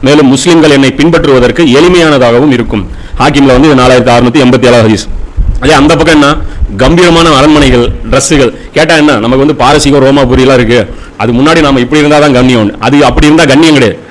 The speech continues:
ரெண்டு பேரும் வித்தியாசம் தெரியாது. இங்க வித்தியாசமே உமர்லியானுடைய கண்ணியம் என்ன, சிம்பிளிசிட்டி தான்.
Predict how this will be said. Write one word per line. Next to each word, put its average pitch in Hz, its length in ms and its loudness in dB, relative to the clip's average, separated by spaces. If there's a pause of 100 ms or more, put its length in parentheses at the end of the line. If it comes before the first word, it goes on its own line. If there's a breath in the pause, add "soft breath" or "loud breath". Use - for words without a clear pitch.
(500 loud breath)
ரெண்டு 147 240 0
பேரும் 160 160 2
வித்தியாசம் 156 320 2
தெரியாது. 123 280 0 (280 loud breath)
இங்க 120 120 -2
வித்தியாசமே 165 460 2
உமர்லியானுடைய 160 400 2
கண்ணியம் 139 260 2
என்ன, 117 260 0
சிம்பிளிசிட்டி 143 420 0
தான். 127 140 0